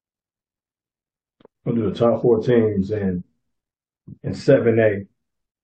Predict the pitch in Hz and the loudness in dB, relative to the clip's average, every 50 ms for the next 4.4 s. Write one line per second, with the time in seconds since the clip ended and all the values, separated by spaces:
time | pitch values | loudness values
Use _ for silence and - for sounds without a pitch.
0 | _ 110 98 95 98 101 95 90 - - 117 104 95 90 87 - _ _ _ _ | _ -20 -20 -18 -14 -12 -12 -12 -6 -4 -4 -4 -4 -8 -12 -16 _ _ _ _
1 | _ _ _ _ _ _ _ _ _ _ _ _ _ _ _ _ _ _ _ _ | _ _ _ _ _ _ _ _ _ _ _ _ _ _ _ _ _ _ _ _
2 | 131 127 117 101 95 - - _ _ _ - - 143 160 - - - 165 156 139 | -18 -14 -14 -14 -14 -16 -20 _ _ _ -2 0 0 0 0 -2 -4 -4 -2 -2
3 | 139 - 160 156 139 120 110 101 98 95 - - - _ _ _ _ - 175 - | -2 2 2 4 4 4 2 -2 -6 -10 -12 -14 -20 _ _ _ _ -2 0 2
4 | 190 156 143 143 139 120 117 113 | 2 2 4 4 2 2 2 -2